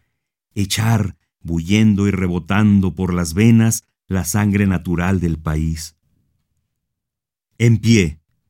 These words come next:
con los ojos alegres de los trabajadores, se saludan de un pueblo a otro los hombres nuevos americanos.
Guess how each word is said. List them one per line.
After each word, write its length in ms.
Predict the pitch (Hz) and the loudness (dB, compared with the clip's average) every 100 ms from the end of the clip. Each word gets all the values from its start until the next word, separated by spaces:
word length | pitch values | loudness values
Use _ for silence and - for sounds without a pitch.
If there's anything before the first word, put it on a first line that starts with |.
| _ - | _ -4
con 160 | 101 | 0
los 160 | 101 135 | 2 0
ojos 260 | 131 131 | 0 0
alegres 400 | 113 104 110 110 | 2 2 2 2
de 100 | 98 | 2
los 140 | 92 95 | -2 -2
trabajadores, 840 | 90 85 82 85 104 113 113 - _ _ _ - | -2 -2 -2 0 2 4 2 -4 _ _ _ -6
se 140 | 110 | -2
saludan 520 | 104 104 131 127 117 | 2 4 4 6 4
de 80 | 95 | 4
un 200 | 104 113 | 4 2
pueblo 380 | 98 98 85 80 | 2 0 0 -2
a 80 | 85 | 0
otro 400 | 104 104 120 - _ _ | 0 0 -2 -4 _ _
los 240 | 90 90 107 | -4 0 4
hombres 380 | 107 104 95 87 | 4 4 4 2
nuevos 560 | 85 90 90 82 80 | 2 4 2 0 -2
americanos. 840 | 82 80 76 78 76 73 67 - | 0 0 0 -2 -2 -2 -4 -12